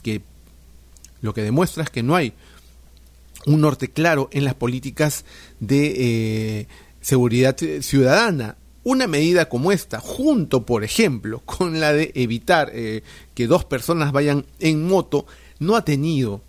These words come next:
ya en la práctica, por ejemplo, en Colombia, una utilidad o un resultado que nos haya demostrado que puede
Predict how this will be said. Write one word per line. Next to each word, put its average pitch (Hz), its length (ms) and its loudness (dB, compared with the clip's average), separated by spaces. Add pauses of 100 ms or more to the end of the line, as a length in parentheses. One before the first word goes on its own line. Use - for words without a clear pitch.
(280)
ya 156 280 0
en 147 140 -2
la 113 160 -2
práctica, - 580 -4
por 90 140 -16
ejemplo, 101 360 -14
en 117 100 -10
Colombia, 143 600 0 (640)
una 170 580 2
utilidad 113 680 -2 (100)
o 120 80 -4
un 135 240 2
resultado 131 800 -2 (260)
que 113 100 -2
nos 110 200 -6
haya 123 180 2
demostrado 123 680 -2 (260)
que 107 120 -6
puede 127 540 0